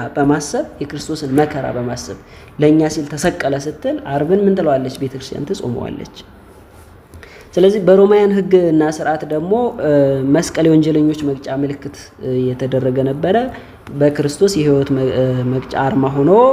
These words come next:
እ፣ ሳለ፣ ይቅርታ፣ እ፣ የወንጀለኞች መቅጫ የነበረውን መስቀል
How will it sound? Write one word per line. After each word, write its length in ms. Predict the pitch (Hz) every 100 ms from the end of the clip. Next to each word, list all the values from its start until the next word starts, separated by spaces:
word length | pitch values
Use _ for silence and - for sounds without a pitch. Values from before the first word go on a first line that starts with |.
| 311 - - - - -
እ፣ 120 | 147 147 143 135 127 123 123 -
ሳለ፣ 360 | - 143 147 170 208 226 - - - - - -
ይቅርታ፣ 320 | 139 143 - 147 - - -
እ፣ 120 | - 139 135 131 127 123 - - - - -
የወንጀለኞች 580 | 165 170 165 160 160 156
መቅጫ 240 | 160 147 139 143 143 143 -
የነበረውን 540 | 147 143 139 147 139 139
መስቀል 400 | 151 - 202